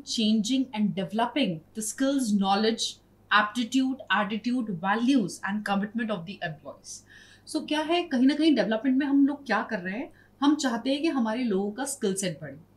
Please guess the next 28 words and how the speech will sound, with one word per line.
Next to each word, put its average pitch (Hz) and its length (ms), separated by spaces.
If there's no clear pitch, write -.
उनकी 226 260
knowledge 180 460
बढ़े, 151 240
उनका 240 380
attitude, 220 580
aptitude, 220 800
उनका 226 220
value 214 420
system 226 380
develop 175 420
हो, 175 220
उनका 247 160
commitment 269 640
towards 214 260
the 269 140
organization 202 680
strong 180 480
हो, - 200
तो 370 40
उसके 302 380
लिए 311 140
ये 320 140
डेवलपमेंटल 208 640
function 208 440
होता 170 200
है - 180
एचआर - 220
का। - 180